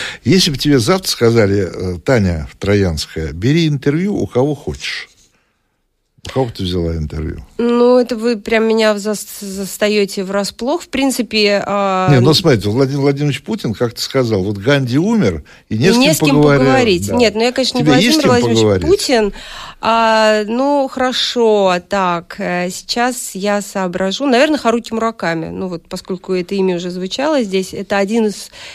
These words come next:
Speaker 2: тех людей, с которым мне хотелось бы поговорить.
Speaker 1: А из тех, кого уже нет в живых, скажем?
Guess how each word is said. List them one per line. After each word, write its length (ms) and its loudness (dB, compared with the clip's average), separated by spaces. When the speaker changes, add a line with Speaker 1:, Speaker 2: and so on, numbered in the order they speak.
Speaker 2:
тех 320 0
людей, 520 -2
с 60 -10
которым 760 -2
мне 180 -2
хотелось 400 -4
бы 100 -8
поговорить. 600 -8
Speaker 1:
А 280 2
из 340 0
тех, 380 2
кого 360 6
уже 200 2
нет 240 4
в 80 -2
живых, 420 -2
скажем? 520 -8